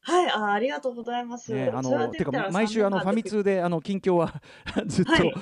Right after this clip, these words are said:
Speaker 2: 存じ上げてるので、
Speaker 1: <laughs>
Speaker 2: なんか、あんまりあわ-、
Speaker 1: ありがとうございます。
Speaker 2: 会ってない感じがしないんですけど。
Speaker 1: はい。
Speaker 2: はい。お元気ですか？
Speaker 1: あ、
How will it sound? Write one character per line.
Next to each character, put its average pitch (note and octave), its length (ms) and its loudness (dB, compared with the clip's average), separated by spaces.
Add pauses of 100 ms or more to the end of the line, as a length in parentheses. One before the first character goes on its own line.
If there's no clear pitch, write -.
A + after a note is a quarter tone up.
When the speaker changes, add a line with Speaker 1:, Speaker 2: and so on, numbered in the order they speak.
(200)
Speaker 2:
存 - 200 6
じ D#3 80 2
上 C4 100 6
げ C4+ 60 0
て - 120 0
る E3 100 2
の C3 140 -2
で、 C3+ 340 -6 (320)
Speaker 1:
<laughs> G3 400 -4
Speaker 2:
な C4 160 2
ん - 20 0
か、 A#2+ 240 -4 (120)
あ E3 100 0
ん - 20 2
ま F#3+ 100 2
り F3+ 80 4
あ F3 40 4
わ-、 G3+ 60 6
Speaker 1:
あ A3+ 40 6
り B3+ 60 6
が - 0 -
と - 0 -
う - 0 -
ご - 0 -
ざ - 0 -
い - 0 -
ま - 20 6
す。 - 0 -
Speaker 2:
会 C#4+ 100 4
っ - 20 -12
て F3 80 4
な D3 100 0
い C#3 60 -2
感 C3+ 120 0
じ B2 60 0
が B2 60 -2
し C#3+ 100 -10
な D3 120 -4
い C#3 40 -2
ん B2+ 40 -4
で A#2+ 80 -4
す - 60 -12
け A#2+ 80 -8
ど。 G#2 220 -10 (600)
Speaker 1:
は C#4 220 -4
い。 - 200 -4 (180)
Speaker 2:
は B2 180 -6
い。 F#2 160 -14
お C#3+ 120 -6
元 G#3 120 -2
気 G#3 60 -6
で D3+ 80 -4
す - 80 -12
か？ C3 240 -4 (640)
Speaker 1:
あ、 G3+ 160 -8